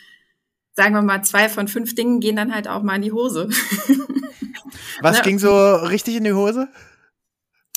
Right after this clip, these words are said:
Speaker 1: Ähm, mir fällt jetzt wirklich nur eine Sache ein, äh, <laughs> da hatten wir mal ein Gewinnspiel gemacht und wir hatten das Community Management noch nicht so ganz aufgeklärt, wie sie Community Management machen sollen. Also, als ich hier anfing, war das echt alles noch sehr in den Kinderschuhen und,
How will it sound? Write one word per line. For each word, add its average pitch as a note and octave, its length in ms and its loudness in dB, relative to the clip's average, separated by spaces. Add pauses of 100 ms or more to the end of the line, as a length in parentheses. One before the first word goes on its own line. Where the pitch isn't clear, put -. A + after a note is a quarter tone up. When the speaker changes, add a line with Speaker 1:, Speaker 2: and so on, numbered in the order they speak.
(220)
Speaker 1:
Ähm, B3+ 680 4
mir A#3 180 0
fällt C#4 220 4
jetzt C4+ 220 -2
wirklich A#3+ 280 -2
nur A3+ 160 0
eine B3 280 4
Sache A#3+ 280 0
ein, G#3+ 300 0
äh, F#3+ 300 0
<laughs> C#4+ 100 2
da A#3+ 260 4
hatten A#3+ 140 -2
wir A3 80 -2
mal G3 140 2
ein G3+ 120 -2
Gewinnspiel A#3 520 0
gemacht A3+ 320 -2 (500)
und G3+ 120 -4
wir G#3+ 100 2
hatten G#3+ 100 -2
das A3 140 -4
Community C4 480 0
Management A3 440 -2
noch A3 100 -4
nicht A3 180 -4
so G#3 80 -4
ganz G#3+ 240 0
aufgeklärt, G3+ 580 -4
wie G3+ 120 -4
sie G#3 120 -4
Community G#3+ 540 -2
Management F3 440 -6
machen F3+ 220 -6
sollen. F3+ 220 -6
Also, G3 280 -4
als F#3+ 260 -4
ich G#3 80 -8
hier A#3 120 2
anfing, B3+ 300 0
war G#3+ 80 0
das G#3+ 120 -2
echt G#3 220 -12
alles G#3+ 300 -4
noch G3+ 100 -8
sehr G3 180 -6
in G3+ 60 -4
den G3 140 -6
Kinderschuhen G3+ 580 0
und, F#3 240 -8